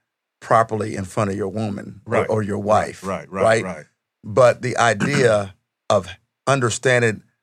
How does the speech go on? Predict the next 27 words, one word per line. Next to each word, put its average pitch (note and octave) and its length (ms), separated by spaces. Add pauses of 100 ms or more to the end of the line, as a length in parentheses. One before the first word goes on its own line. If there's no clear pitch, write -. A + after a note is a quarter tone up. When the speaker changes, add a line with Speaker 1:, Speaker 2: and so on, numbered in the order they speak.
(140)
Speaker 1:
from A2+ 140
a G2 80
health C#3+ 360
perspective G2 640 (420)
wasn't B2+ 460
really A#2+ 440
as G2 220
important F#2+ 580 (260)
as A#2 220
compared D3+ 760
to A2+ 400 (220)
our A#2 160
white B2+ 240
counterparts, - 720 (480)
they D3+ 160 (100)
always E3+ 540
understood C3+ 600
the A2+ 100
importance - 400
of - 100
hygiene G#2 560 (240)
and A2 160
taking - 260
care G#2 200
of G#2 60
their A2+ 80
nails. C#3+ 500